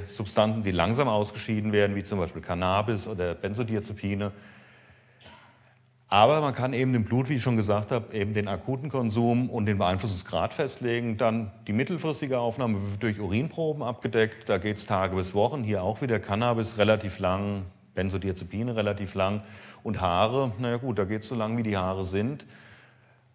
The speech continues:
Das menschliche Kopfhaar wächst ungefähr einen Zentimeter pro Monat. Das heißt, wenn ich also vierzig Zentimeter lange Haare hätte,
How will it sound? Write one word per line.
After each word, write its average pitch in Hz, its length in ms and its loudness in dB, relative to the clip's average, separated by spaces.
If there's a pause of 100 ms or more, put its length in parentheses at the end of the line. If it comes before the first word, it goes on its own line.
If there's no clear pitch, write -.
(240)
Das 113 160 -4
menschliche 117 320 2
Kopfhaar 120 440 0
wächst 117 260 2
ungefähr 117 640 2
einen 101 140 -2
Zentimeter 104 500 0
pro 104 160 -2
Monat. 131 500 0
Das 107 140 -4
heißt, 113 240 0
wenn 120 80 0
ich 113 100 0
also 107 200 -2
vierzig - 440 -4
Zentimeter 101 380 2
lange 92 240 0
Haare 87 300 2
hätte, 123 480 2